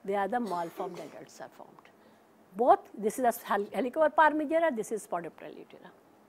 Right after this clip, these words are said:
That kind of observation, phenotypic observation has taken. Besides that, you have to confirm it by the biochemical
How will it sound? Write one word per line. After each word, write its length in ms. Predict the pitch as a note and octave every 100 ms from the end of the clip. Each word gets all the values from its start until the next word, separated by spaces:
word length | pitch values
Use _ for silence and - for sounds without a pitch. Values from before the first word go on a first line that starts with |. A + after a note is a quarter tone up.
| A3
That 200 | C#4 -
kind 200 | B3+ C#4
of 100 | - - - - -
observation, 520 | G#3 G3+ B3 A#3 D#4+
phenotypic 500 | - A3 G#3+ A#3 D#4+
observation 520 | A3+ D#3+ F3 F3 G#3+
has 140 | G#3 -
taken. 280 | - - - - - - D4
Besides 380 | F4 F#4+ A#4+ -
that, 200 | E4 E4
you 80 | E4+
have 160 | F#4
to 80 | F4
confirm 460 | - A#3+ G#3 B3+ B3
it 120 | G3+
by 140 | G3
the 140 | F#3+ D#4+ - - - - - - - - _ - -
biochemical 580 | A3 B3+ B3 G#3+ F#3+ E3+